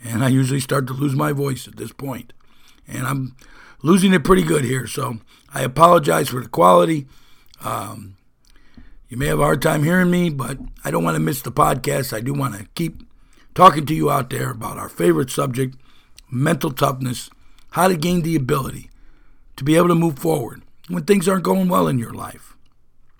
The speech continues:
This is episode number one thousand three hundred and ninety-six of our podcast, Mental Toughness by Coach P. Comes out every Wednesday. You can get it wherever you download your podcast,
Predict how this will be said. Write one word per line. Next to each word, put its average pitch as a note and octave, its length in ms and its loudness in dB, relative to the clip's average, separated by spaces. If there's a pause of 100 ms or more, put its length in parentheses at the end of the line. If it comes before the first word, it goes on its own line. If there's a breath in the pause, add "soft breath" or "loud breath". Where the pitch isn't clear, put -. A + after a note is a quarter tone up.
(920 soft breath)
This D#3 160 -4
is F#3 160 4
episode D3+ 460 0
number D3 200 -2
one D3+ 260 -2
thousand D#3 500 0
three E3 180 -2
hundred D3+ 260 -2
and G#2+ 140 -10
ninety-six C#3 920 -8 (380 soft breath)
of A2 120 -14
our C3+ 140 0
podcast, A2+ 720 -2 (360 soft breath)
Mental D3+ 280 -2
Toughness F3 440 -2
by - 140 -10
Coach D3 380 -2
P. A2 300 -6 (380 loud breath)
Comes C3 220 -2
out D3 160 2
every D3 200 -2
Wednesday. F3+ 640 -2 (300)
You A#2 120 -14
can C3 80 -12
get B2+ 140 -6
it E3 80 -8
wherever D3+ 280 -4
you D3+ 140 -4
download D3 500 -4
your E3 140 -2
podcast, A#2+ 680 -8